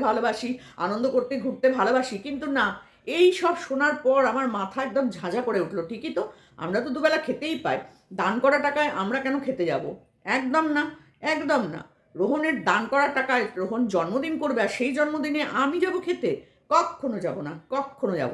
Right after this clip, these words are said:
না। তো রোহনের এখন এরকমভাবে জন্মদিন করাটা, না, সত্যি আমি অনেক ভেবেচিন্তে দেখলাম, না, না, না, না, এটা একদমই উচিত না।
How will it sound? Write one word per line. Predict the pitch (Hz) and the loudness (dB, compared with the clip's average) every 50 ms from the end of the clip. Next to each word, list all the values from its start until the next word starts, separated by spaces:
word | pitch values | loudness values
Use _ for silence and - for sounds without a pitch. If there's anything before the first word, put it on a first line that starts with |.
| - - | -6 -12
না। | - - _ - - - _ - | -14 -18 _ -20 -20 -20 _ 0
তো | 202 202 208 | 0 4 4
রোহনের | 233 294 302 302 311 311 294 | 4 4 4 2 4 2 2
এখন | 302 330 294 285 | 0 0 -2 -2
এরকমভাবে | 269 269 269 - 294 277 285 254 277 214 226 | -2 -2 -2 -2 0 0 0 0 -2 -2 -2
জন্মদিন | 214 220 240 254 269 285 277 254 | -2 0 0 0 0 0 2 2
করাটা, | 254 226 254 247 - 202 220 - - - _ _ _ - 202 | 4 4 2 2 0 -2 -2 -2 -6 -16 _ _ _ -10 -6
না, | 233 233 247 - - - - _ _ - | -4 -4 -4 -6 -10 -20 -20 _ _ -10
সত্যি | 277 294 277 - - 254 208 - - - | -8 -8 -8 -8 -8 -6 -6 -6 -4 -4
আমি | 190 220 214 202 | -4 -2 -2 0
অনেক | 214 262 320 311 262 | 0 2 2 2 2
ভেবেচিন্তে | 294 208 226 226 - 254 262 254 220 208 | 0 0 0 0 0 0 0 0 2 0
দেখলাম, | 202 208 - 185 165 151 160 - - _ - | 0 0 0 -2 -2 -2 -4 -8 -16 _ -12
না, | 175 220 202 220 240 247 | -6 -4 -2 -2 0 0
না, | 247 220 196 | 0 -2 -2
না, | 202 185 190 | -4 -4 -6
না, | - - - _ _ _ - - | -8 -12 -14 _ _ _ -8 -6
এটা | 208 208 262 240 233 | 0 2 2 2 2
একদমই | 226 190 180 262 294 320 311 247 202 | 0 0 -2 -2 -2 0 -2 -2 -2
উচিত | - 196 - - - | -4 -6 -8 -8 -12
না। | 165 | -14